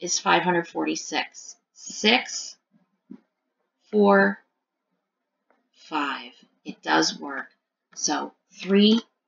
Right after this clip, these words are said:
and zero for three hundred ninety. Okay, next one. We have twenty-seven times nineteen. Thank goodness for my scratch pad. Okay, twenty-seven times nineteen.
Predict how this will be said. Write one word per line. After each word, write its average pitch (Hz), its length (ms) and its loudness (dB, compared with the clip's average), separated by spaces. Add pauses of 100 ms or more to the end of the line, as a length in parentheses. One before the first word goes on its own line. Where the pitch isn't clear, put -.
(120)
and 190 220 -2
zero 160 460 -4
for - 140 -20
three 156 340 -4
hundred 160 320 0
ninety. 135 500 -8 (1040)
Okay, 160 540 2 (320)
next 190 420 4
one. 156 240 -8
We 160 120 -6
have 151 220 2 (220)
twenty-seven 180 880 4 (380)
times 160 260 0
nineteen. 156 640 -2 (680)
Thank 196 240 2
goodness 226 340 6
for 226 120 8
my 226 120 8
scratch 180 500 2
pad. - 120 -12 (380)
Okay, 160 340 0
twenty-seven 165 1040 0 (640)
times 170 680 -2 (240)
nineteen. 160 760 -4